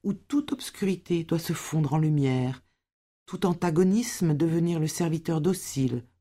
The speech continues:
de notre action ? Il est probable que les hommes ont pu, pendant quelque temps, s'imaginer que le secret du monde se cachait dans le lointain géographique.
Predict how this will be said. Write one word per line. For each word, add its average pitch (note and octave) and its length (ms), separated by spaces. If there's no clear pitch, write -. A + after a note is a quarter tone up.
de C#3 100
notre C3+ 240
action ? B2 500
Il G#3 140
est - 60
probable G3 600
que F3 80
les D#3 240
hommes F3+ 160
ont D3+ 80
pu, A3+ 340
pendant C#3+ 280
quelque C#3+ 320
temps, B3 260
s'imaginer A#3+ 580
que - 120
le D3+ 80
secret - 340
du D3 140
monde A3 320
se - 140
cachait F3 360
dans E3 140
le D#3+ 100
lointain E3 500
géographique. C#3 960